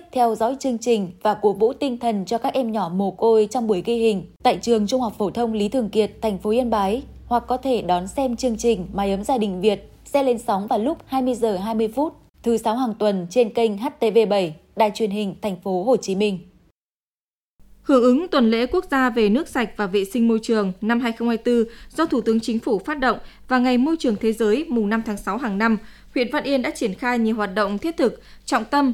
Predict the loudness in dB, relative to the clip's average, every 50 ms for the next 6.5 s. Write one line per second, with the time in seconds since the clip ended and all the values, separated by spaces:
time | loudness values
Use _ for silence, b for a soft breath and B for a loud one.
0 | -2 -6 -4 -2 0 0 2 2 0 0 2 2 0 0 0 -4 -4 -6 -4 -4
1 | -2 -2 -2 -4 -4 -4 -6 -6 -2 0 0 0 0 0 -2 -2 -2 -2 -2 -2
2 | -2 0 0 0 0 0 0 0 0 0 0 0 0 0 0 -2 b b b -4
3 | -2 -2 -2 -2 -4 -6 -2 0 0 0 0 -2 -4 -8 -12 -20 -20 -20 -20 -20
4 | -12 -2 0 2 4 4 2 2 0 0 -2 -2 -2 -2 -4 -4 -6 -4 0 0
5 | 2 2 2 0 0 2 2 4 4 2 2 0 -2 -6 -10 -20 _ -20 -20 _
6 | -4 -2 -2 -2 -2 -2 0 0 0